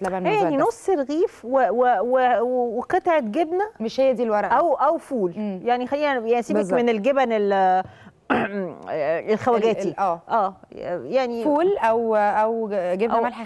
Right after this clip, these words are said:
Speaker 1: خفيف او، او بيض مسلوق
Speaker 2: مم.
Speaker 1: او اومليت بمعلقه زيت
Speaker 2: مم.
Speaker 1: زيتون.
Speaker 2: اه، بس ده مش كتير يا ايتن.
Speaker 1: لا، ده كتير. لما انت، ما هتسمعي بقيه الاكل هتفهمي.
Speaker 2: مم.
Speaker 1: الغدا بيبقى أربع معالق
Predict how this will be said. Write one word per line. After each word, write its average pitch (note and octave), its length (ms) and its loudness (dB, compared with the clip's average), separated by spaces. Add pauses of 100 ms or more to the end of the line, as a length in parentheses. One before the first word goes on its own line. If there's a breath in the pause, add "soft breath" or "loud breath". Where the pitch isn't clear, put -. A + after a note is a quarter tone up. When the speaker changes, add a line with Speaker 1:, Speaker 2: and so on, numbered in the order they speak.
Speaker 1:
خفيف B3+ 360 -8
او، G3+ 380 0
او F3 880 -2 (440)
بيض E3+ 360 0 (120)
مسلوق G3+ 340 -4
Speaker 2:
مم. F#3 100 -8
Speaker 1:
او E3+ 120 2
اومليت F3 300 -4
بمعلقه D#3+ 460 -6 (200)
زيت C#3 360 -6
Speaker 2:
مم. G#3 60 -6
Speaker 1:
زيتون. C#3 300 -10 (180)
Speaker 2:
اه، A3 120 0
بس A3 260 -6
ده C#4+ 100 0
مش E4+ 140 -6
كتير B3 280 -8
يا G3 100 -4
ايتن. G3 200 -12 (220)
Speaker 1:
لا، G3+ 180 2
ده F3+ 120 -2
كتير. G3 340 -6 (360)
لما F3 260 0
انت، F3+ 140 -2
ما F#3+ 140 0
هتسمعي A3+ 320 -2
بقيه G#3 260 0
الاكل - 340 -2 (280)
هتفهمي. E3 520 -6 (180)
Speaker 2:
مم. A#3+ 180 -2 (360 loud breath)
Speaker 1:
الغدا B3+ 640 2 (120)
بيبقى C4 600 0 (480)
أربع B3+ 300 0
معالق G#3 460 -2